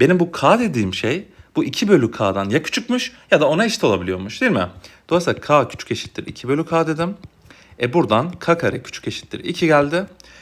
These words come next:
Şimdi pozitif olduğu için iki tarafında karekökünü alıyorum. K küçük eşittir kök iki geldi. Bakın ben aslında şunu gördüm. K'mız daima kök ikiye küçük eşitmiş. Yani K zaten kök ikiden küçük bir sürü değer alabilir. Peki kök ikiyi alabilir mi?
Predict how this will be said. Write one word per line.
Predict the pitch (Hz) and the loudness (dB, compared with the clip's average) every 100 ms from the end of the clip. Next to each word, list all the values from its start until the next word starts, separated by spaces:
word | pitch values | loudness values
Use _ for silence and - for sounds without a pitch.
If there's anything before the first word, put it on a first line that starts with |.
| - | -12
Şimdi | - 127 | -8 0
pozitif | 214 208 - | 0 0 0
olduğu | 98 98 | 0 0
için | 185 | -4
iki | 170 | 0
tarafında | 175 147 151 | 0 0 0
karekökünü | 170 160 107 104 | 0 0 -4 -4
alıyorum. | 95 92 104 190 233 - - - _ | -2 0 0 0 -2 -12 -20 -20 _
K | - 151 - | 4 6 4
küçük | - - | -2 -8
eşittir | 156 - - 170 175 | -6 -6 -4 -4 -4
kök | 175 139 165 - | -4 -4 -4 -8
iki | 123 113 | -4 0
geldi. | 95 92 95 - - - - - | 0 0 -4 -10 -14 -20 -20 2
Bakın | 175 123 110 | 2 4 4
ben | 160 | 4
aslında | 175 180 | 4 0
şunu | 151 160 | 2 6
gördüm. | 117 92 95 110 - - _ | 6 4 -2 -10 -16 -20 _
K'mız | - 185 202 110 | 2 4 4 0
daima | 101 170 214 151 156 | 2 2 2 0 -2
kök | - 180 | -4 -4
ikiye | 151 - 180 - | -6 -2 -4 -4
küçük | - 285 | -4 0
eşitmiş. | 214 131 - 92 - - - - | 2 0 -4 -8 -10 -14 -20 -2
Yani | 131 156 | 0 2
K | 180 190 | 4 6
zaten | 220 220 202 - | 6 2 -2 -2
kök | 208 196 | -6 -6
ikiden | - 214 208 | 2 2 2
küçük | - 196 214 | -2 -6 -4
bir | |
sürü | 160 180 | -2 2
değer | 180 160 | 6 6
alabilir. | 101 87 87 90 - - - | 4 0 -6 -10 -14 -20 -4
Peki | - 233 - | -2 -2 -2
kök | 233 226 | -2 -2
ikiyi | - 110 | -2 0
alabilir | 95 113 135 | 2 2 2
mi? | 131 87 | 2 -2